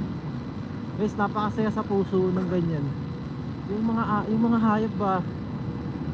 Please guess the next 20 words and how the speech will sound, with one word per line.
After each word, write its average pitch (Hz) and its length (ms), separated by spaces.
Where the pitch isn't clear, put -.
maano 190 320
sa'yo, 202 240
malapit, 190 400
di 185 80
ba? 180 160
Susundan 247 400
ka 277 120
kahit 220 240
gabi-gabi 220 520
na. 240 80
Antok 247 240
na 302 160
yan, 285 160
guys. 269 240
Kanina 240 320
kasi 214 200
may 190 160
kinatinawagan 185 720
pa 160 200
ako. 185 40